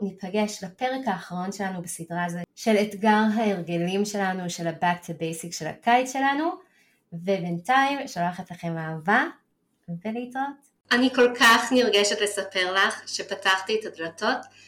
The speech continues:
לרישום לתוכנית הליווי המלא שלי, חופשייה משחלות פוליציסטיות.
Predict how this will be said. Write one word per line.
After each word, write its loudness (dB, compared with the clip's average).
לרישום 0
לתוכנית -2
הליווי 2
המלא 0
שלי, -4
חופשייה -2
משחלות -4
פוליציסטיות. -12